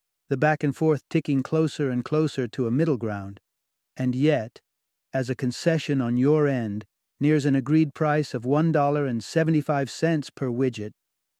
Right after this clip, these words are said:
the buyer makes a grasp for just a bit more, one dollar and seventy-four cents. What to do when facing such audacity?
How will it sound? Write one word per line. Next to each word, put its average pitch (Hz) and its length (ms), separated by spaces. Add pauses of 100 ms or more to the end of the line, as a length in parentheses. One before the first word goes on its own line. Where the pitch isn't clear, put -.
(100)
the 143 80
buyer 160 420
makes 143 300
a 135 80
grasp 139 800
for - 160
just 139 300
a 131 40
bit 139 240
more, 127 360 (580)
one 147 320
dollar 139 360
and 127 140
seventy-four 131 640
cents. 113 560 (720)
What 170 240
to 185 100
do 151 320
when 123 200
facing 147 580
such 135 300
audacity? 131 720